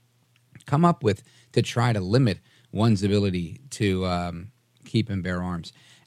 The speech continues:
And, uh, Governor Gavin Newsom of California yesterday, he signed a, a law to raise taxes on guns to make it harder to have a concealed weapon. And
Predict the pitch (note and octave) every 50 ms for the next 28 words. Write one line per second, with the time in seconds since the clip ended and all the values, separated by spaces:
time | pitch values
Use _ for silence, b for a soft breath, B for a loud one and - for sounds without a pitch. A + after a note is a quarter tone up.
0 | b - A#2+ A#2+ A#2+ A2+ A2 G2+ G2 G#2+ G#2+ G#2 G2+ F#2+ F2+ C#3 F3 A3 B3+ B3
1 | D#3 G#2+ G2 B2 A#2+ B2 A#2+ A#2 G2 G2+ A2+ A#2 A#2+ - G#2 F#2+ F2 - - -
2 | A2 G2+ F#2+ - - G#2 G#2+ A2 G2+ F2+ F2 F#2 G#2 G#2+ - - G#2+ F#2+ F2+ F#2
3 | F2+ F2 F2+ b b b b b b b - C3 B2 A2+ A2+ A2 G#2+ G#2 - -
4 | - D3+ G#3 B3+ B3+ A3 G3+ - - - A#2+ G#2 G2+ - F#2+ G2 F#2+ G2 A2 A#2
5 | A2+ G2+ F2+ - - F#2 F2 F2 G#2+ B2+ E3+ G3 F#3 C#3+ - - - C3+ C3+ C3+
6 | - - A#2 F#2 A2+ G#2 G2+ F#2+ E2+ G2 G2 F#2 F#2+ G2 G2 F#2+ - - G#2 G2+
7 | G#2 A#2 A2+ - G#2+ A2+ - - A#2+ C3+ D3+ D#3 D#3 B2+ A#2 G2 E2+ G#2+ G#2 G#2
8 | G2+ G2 F#2 F2 F#2+ F#2 F2+ E2+ - G2+ F2 - - G2+ F#2+ E2 E2+ G#2 G#2+ G#2
9 | - G#2+ G#2 F#2+ b b b b b b b b b b b - - A#2 A#2 A2+
10 | A2+ A2+ A2 G2